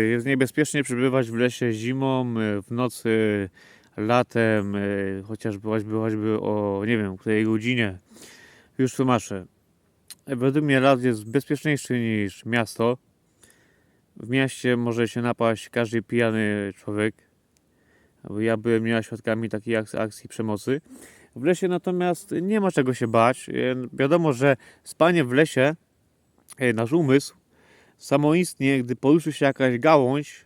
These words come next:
bądź, e, spadnie patyk, samoistnie takie sensory w mózgu, jak ja to mówię, wytwarzają podczas, e, pobytu pierwszej w nocy w lesie, jak ja to miałem,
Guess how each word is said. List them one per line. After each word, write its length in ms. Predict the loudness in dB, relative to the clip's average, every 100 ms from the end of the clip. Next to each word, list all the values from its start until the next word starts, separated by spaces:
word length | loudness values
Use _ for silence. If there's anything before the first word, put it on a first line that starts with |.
| -16
bądź, 560 | -4 0 0 -2 -8
e, 160 | -6 -6
spadnie 440 | -2 0 0 0
patyk, 480 | 0 0 2 -2 -2 _ _ _ -12
samoistnie 600 | -2 0 2 0 0 0
takie 260 | 0 -4
sensory 500 | -4 -6 0 0 0
w 40 | 0
mózgu, 240 | -2 2
jak 120 | 2
ja 100 | 2
to 120 | 0
mówię, 340 | -2 2 2 2 _ -20 -10
wytwarzają 680 | -6 -4 -2 2 4 4 0
podczas, 380 | -2 0 -2 0
e, 280 | 2 2
pobytu 640 | 0 -2 -2 0 2 2 -2
pierwszej 360 | -2 -2 2 -2
w 40 |
nocy 260 | 0 -6 -4
w 40 |
lesie, 260 | -2 -2 0
jak 80 | -2
ja 100 | -2
to 120 | -2
miałem, 340 | -4 -4 -6